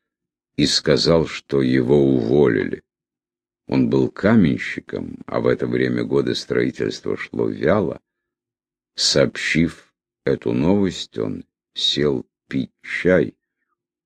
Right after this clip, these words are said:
«Ой, Джим!» простонала жена. Муж туповато жевал какую-то мешанину — долго томившуюся на сковородке в ожидании его прихода.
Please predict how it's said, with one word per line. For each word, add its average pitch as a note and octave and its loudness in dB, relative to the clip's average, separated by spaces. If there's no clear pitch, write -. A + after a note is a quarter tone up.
«Ой, G#2 2
Джим!» D#2 4
простонала D2+ 0
жена. C2+ -4
Муж C#2 0
туповато B1 0
жевал C2 0
какую-то A#1+ -4
мешанину — C#2 -2
долго C#2+ 2
томившуюся C2+ -2
на B1+ -4
сковородке C2 -4
в B1+ -2
ожидании C2 -4
его B1+ -4
прихода. B1+ -4